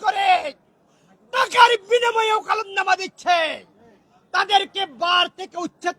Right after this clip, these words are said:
করতে হবে, তাদের বিরুদ্ধে ব্যবস্থা নিতে হবে। আমি মনে করি মহানগর পিবির জুনিয়র ওকালতনামা দেওয়ার শ্বাস করে নাই যদি মহানগর পিবি জড়িত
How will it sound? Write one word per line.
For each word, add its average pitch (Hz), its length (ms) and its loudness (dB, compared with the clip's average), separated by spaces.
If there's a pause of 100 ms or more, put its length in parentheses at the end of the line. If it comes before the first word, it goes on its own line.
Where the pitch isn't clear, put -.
করতে 330 320 -8
হবে, 302 220 0 (1000)
তাদের 807 240 2 (120)
বিরুদ্ধে 370 380 -12
ব্যবস্থা 415 440 -6
নিতে 381 260 -4
হবে। 359 240 2 (1040)
আমি 359 140 -4 (120)
মনে 427 180 2 (100)
করি 453 260 2 (960)
মহানগর 392 640 2 (120)
পিবির 415 600 -2 (720)
জুনিয়র 427 800 8 (560)
ওকালতনামা 381 720 -4 (160)
দেওয়ার 359 280 4 (100)
শ্বাস 339 220 -2 (140)
করে 320 260 -4
নাই 320 160 0 (140)
যদি 302 180 -8 (380)
মহানগর 359 580 2
পিবি 285 260 -10
জড়িত 254 240 -4